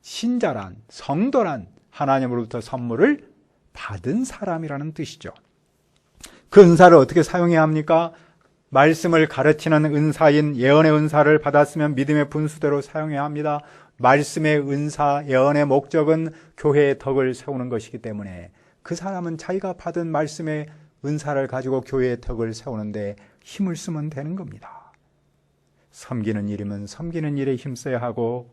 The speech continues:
가르치는 사람이면 가르치는 일에 힘써야 하고 위로하는 사람은 위로하는 일로, 구제하는 사람은 성실함으로, 다스리는 사람은 부지런함으로, 긍휼을 베푸는 사람으로,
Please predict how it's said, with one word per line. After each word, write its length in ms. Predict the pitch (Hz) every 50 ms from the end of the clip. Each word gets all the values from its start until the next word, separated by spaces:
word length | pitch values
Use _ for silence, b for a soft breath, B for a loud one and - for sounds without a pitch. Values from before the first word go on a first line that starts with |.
| _ _ -
가르치는 500 | - - 110 110 113 - 127 117 113 113
사람이면 600 | 110 - 123 110 107 110 110 107 107 104 101 104
가르치는 540 | - - 135 208 214 - - 202 185 180
일에 200 | 170 165 170 165
힘써야 420 | 156 - 160 147 - - 151 123 98
하고 280 | 110 104 - 90 - b b b b b b _
위로하는 500 | - 131 127 135 139 127 131 127 123 127
사람은 480 | 120 - - 131 123 123 123 120 117 117
위로하는 460 | 113 117 117 120 113 113 113 110 113
일로, 400 | 110 107 107 110 110 107 104 104 b b b b b b _
구제하는 540 | - - 131 127 127 143 135 131 139 135 131
사람은 460 | - 147 135 135 139 135 135 143 139
성실함으로, 1000 | - - - 151 170 208 240 240 - - 196 160 156 156 147 - - - - b b b b b b b b
다스리는 560 | - - 117 110 - 123 110 107 110 107 110 107
사람은 520 | - - 104 95 98 104 104 101 104 101
부지런함으로, 960 | - - 170 170 - 170 160 156 151 135 147 135 135 131 131 131 127 127 131 B B B B B B -
긍휼을 380 | - 139 135 131 131 131 127
베푸는 400 | - 131 117 - - 123 120 120
사람으로, 720 | 117 - - 120 110 110 110 107 110 110 110 107 107 110